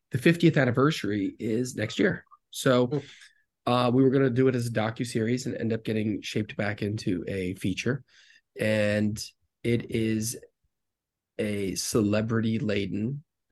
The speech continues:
Speaker 1: um, but real historical deep dive with all the guys who helped build the game, a lot of archival footage, um, and all the, the different stewards who have, uh, taken over the various editions of D and D and tried to do it justice, reinvent the game, but also carry the spirit of it forward.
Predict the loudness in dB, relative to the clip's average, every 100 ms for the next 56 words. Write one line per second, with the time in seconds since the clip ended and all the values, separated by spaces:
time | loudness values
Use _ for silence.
0 | _ _ _ _ _ _ _ _ -8 -6
1 | -6 -6 -6 -6 -6 -8 -10 -10 -10 -8
2 | -2 0 2 0 -6 -4 -2 -2 -2 -4
3 | -4 -6 -4 -4 -4 -6 -10 -18 _ _
4 | _ _ _ -8 -2 0 0 0 2 2
5 | 2 0 0 -2 -2 -4 -4 -6 -4 -4
6 | -2 -4 -4 -6 -6 -6 -10 -6 -6 -6
7 | -10 -8 -6 -8 -12 -16 _ _ _ _
8 | -8 -6 -6 -6 -6 -4 -4 -4 -4 -6
9 | -8 -6 -6 -6 -4 -4 -2 -2 -2 -4
10 | -6 -6 -6 -6 -8 -12 _ -20 _ _
11 | _ _ _ _ -8 -6 -6 0 0 2
12 | -2 -2 -2 -4 -4 -6 -4 -4 -2 -2
13 | -4 -4 -4 -4 -6 -6 -8 -6 -6 -6
14 | -6 -6 -6 -4 -6 -6 -8 -4 -2 0
15 | 0 -2 -4 -4 -4 -4 -8 -8 -8 -6
16 | -8 -8 -6 -6 -6 -8 -4 -4 -4 -6
17 | -10 -8 -6 -4 -6